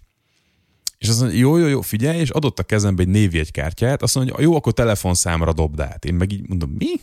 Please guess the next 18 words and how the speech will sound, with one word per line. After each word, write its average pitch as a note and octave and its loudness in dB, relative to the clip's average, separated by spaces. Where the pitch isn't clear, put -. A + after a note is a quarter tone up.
Mondom, G2+ 0
ez, G#2+ -2
ez G#2+ -4
mit A2+ 0
jelent? - -10
Azt - -8
mondja, C#3+ 2
hát D#3+ -2
izé, G2 2
nyisd A2+ 4
meg E2 -2
a C#2 -6
netbankodat, C#3+ 0
izé, F2 -4
és - -6
megnyitottam, C#3+ -2
begépeltem G2 -2
egy F#2+ -2